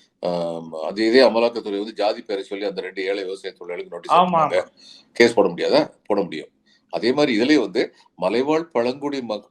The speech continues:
Speaker 1: ம-, மக்கள் இனத்தை சேர்ந்தவன்கிறதுனால எனக்கு ஒரு அவமானம் இழைக்கப்பட்டதுன்னு இவர் ஆதாரம் காட்ட முடிஞ்சதுன்னா இந்த கேஸ் வலுவா இருக்கும், இல்லைன்னா இந்த கேஸ் வலுவா இருக்காது.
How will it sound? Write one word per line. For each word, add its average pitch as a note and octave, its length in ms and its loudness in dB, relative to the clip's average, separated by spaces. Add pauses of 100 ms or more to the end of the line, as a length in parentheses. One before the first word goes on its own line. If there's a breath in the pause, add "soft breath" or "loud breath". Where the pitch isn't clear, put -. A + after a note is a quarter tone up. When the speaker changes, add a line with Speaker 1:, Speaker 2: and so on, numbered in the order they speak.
(140)
Speaker 1:
ம-, F#2 120 -6
மக்கள் F#2+ 280 -4
இனத்தை A#2+ 400 -2 (120)
சேர்ந்தவன்கிறதுனால B2+ 1120 4 (420)
எனக்கு A#2+ 360 -4
ஒரு G#2+ 120 -2
அவமானம் A#2 380 -4
இழைக்கப்பட்டதுன்னு G#2+ 720 -6
இவர் A2+ 240 -2
ஆதாரம் G2 340 -4
காட்ட E2+ 200 -10
முடிஞ்சதுன்னா F2+ 500 -6 (220)
இந்த - 240 0
கேஸ் A#2+ 240 -2
வலுவா D#2+ 180 -4
இருக்கும், - 300 -14 (120)
இல்லைன்னா D3 160 -2
இந்த E3 140 -2
கேஸ் F#2 260 -8
வலுவா C#2+ 140 -10
இருக்காது. - 300 -20